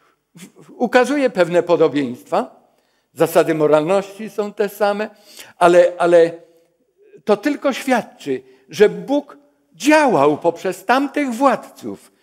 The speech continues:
i coś w nich dobrego pozostawało. Ale daleko kodeksowi Hammurabiego do tego,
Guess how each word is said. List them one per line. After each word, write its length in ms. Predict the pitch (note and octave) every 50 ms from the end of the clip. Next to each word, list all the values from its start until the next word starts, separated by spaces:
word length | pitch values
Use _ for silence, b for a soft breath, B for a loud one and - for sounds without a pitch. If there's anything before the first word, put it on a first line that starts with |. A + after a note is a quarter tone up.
| _ _ -
i 260 | - A#3 A3 A3+ - -
coś 340 | - C4+ C#4+ C#4+ B3+ A3
w 140 | F#3 F3 A3
nich 260 | A#3+ B3+ C4 G#3+ G3+
dobrego 560 | F3 A3 A3 G3+ - G#3+ A#3 A3+ F#3 A3 G#3+ G#3
pozostawało. 1120 | G#3+ G3+ G3+ F3+ F3 F#3+ F#3 F#3 _ - F3+ D#3+ D3 C3+ A2+ G2 F#2 F2 - - - _ _ _ _ _ _ _ _ _ _ -
Ale 300 | F3 F3+ G3+ G3 F#3 - - - _ _ _ _ _
daleko 680 | - C#3+ C#3 F#3 F3 F#3+ G3+ B3 B3+ G3+ - B3+ A#3 A#3
kodeksowi 800 | A#3 - F#3+ F3 D3 D3 C#3+ - - - G3+ F#3 E3 F3 E3 D#3+
Hammurabiego 840 | D#3 D#3 E3+ E3 D#3 D3 C#3 C#3 C3+ C3+ C#3+ D#3+ D#3 E3 E3 D3+ C3+
do 180 | B2+ B2 B2+ B2
tego, 440 | - - E3+ D3 - C#3+ B2+ B2